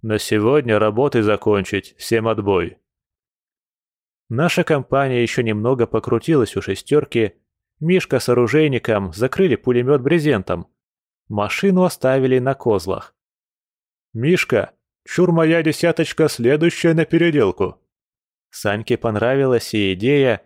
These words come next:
и реализация. "Нифига, по старшинству". Андрюхе тоже по душе доработка.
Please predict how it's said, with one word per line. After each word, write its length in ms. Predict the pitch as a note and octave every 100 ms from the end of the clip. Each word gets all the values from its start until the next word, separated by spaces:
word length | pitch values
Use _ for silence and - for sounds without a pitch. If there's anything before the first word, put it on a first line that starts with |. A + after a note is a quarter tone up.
| _
и 100 | D#3+
реализация. 920 | E3 E3 D#3+ D#3+ D3+ G2 - F#2 E2 _ _ _ _ _ _ _ _ A2
"Нифига, 840 | F#2 A2+ - D#3 C3+ G#2+ D#2+ - _ _ _
по 160 | - A2
старшинству". 1040 | - C3 - D3 D3 - C3+ G2 F2 _ _ _ _ _ _ -
Андрюхе 600 | A2 A2 A2+ C3+ - D#3+
тоже 320 | - D#3 G2
по 160 | - G2
душе 340 | A2 - G2
доработка. 720 | F#2 A2 C3 G#2+ - F#2+ -